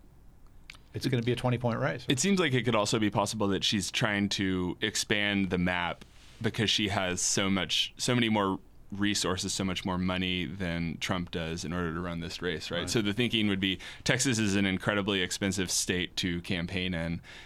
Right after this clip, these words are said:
Speaker 2: And so if, if Trump ha-, is starting to worry that he might have to defend it,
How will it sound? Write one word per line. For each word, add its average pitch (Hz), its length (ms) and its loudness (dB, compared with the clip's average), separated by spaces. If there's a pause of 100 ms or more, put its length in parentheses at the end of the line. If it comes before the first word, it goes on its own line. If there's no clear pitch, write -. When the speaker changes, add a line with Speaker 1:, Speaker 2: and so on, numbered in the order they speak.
Speaker 2:
And 95 140 0
so 98 220 2
if, 95 260 -4
if 101 120 -2
Trump 110 360 0 (680)
ha-, 131 140 0 (180)
is 117 160 2
starting 120 300 4
to 110 100 2
worry 104 320 4
that 95 200 2
he 95 200 2
might 95 220 0
have 92 200 0
to 90 360 -2
defend 110 400 0
it, 90 240 -2